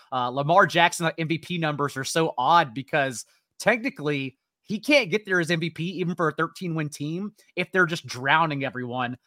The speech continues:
and not allowing him to play. And that's kinda what's happening in fantasy. He's going on social media and apologizing to everyone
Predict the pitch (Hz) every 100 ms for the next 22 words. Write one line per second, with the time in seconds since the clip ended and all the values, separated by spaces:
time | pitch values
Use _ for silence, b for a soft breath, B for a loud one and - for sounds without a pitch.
0 | - 156 147 160 165 147 160 156 139 135
1 | 113 - 175 151 107 b b 131 175 -
2 | 220 202 196 175 208 214 170 151 147 175
3 | 170 127 143 123 175 170 160 175 170 151
4 | 196 180 147 - 165 214 156 139 143 139
5 | 139 143 135